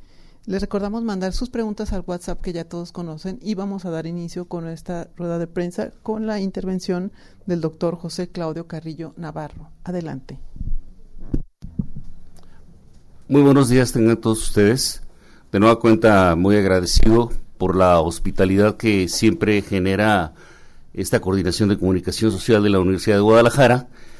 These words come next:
Speaker 2: Y bueno, pues yo, más que cualquier otra cosa, pues un agradecimiento importante a la Dirección de Pueblos Originarios del Ayuntamiento de Guadalajara,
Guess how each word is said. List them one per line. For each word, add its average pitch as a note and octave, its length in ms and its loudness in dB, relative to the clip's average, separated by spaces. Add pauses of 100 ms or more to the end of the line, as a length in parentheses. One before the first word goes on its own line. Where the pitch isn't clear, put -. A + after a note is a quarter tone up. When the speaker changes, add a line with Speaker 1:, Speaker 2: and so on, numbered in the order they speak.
(460)
Speaker 2:
Y A#2+ 40 0
bueno, D#3 280 6
pues C3 220 4
yo, D#3 360 6
más C#3+ 340 6
que B2 840 6
cualquier A#2+ 360 4
otra B2+ 260 2
cosa, C#3 440 2 (500)
pues - 220 6
un C#3 420 8
agradecimiento A#2+ 800 4
importante A#2 720 0 (560)
a F#2+ 580 2
la G#2 140 0
Dirección A2 640 0 (400)
de G2+ 100 -4
Pueblos B2 340 -2
Originarios G#2+ 560 -4
del G#2+ 120 -4
Ayuntamiento G#2 560 -2
de A2+ 80 0
Guadalajara, A2+ 720 4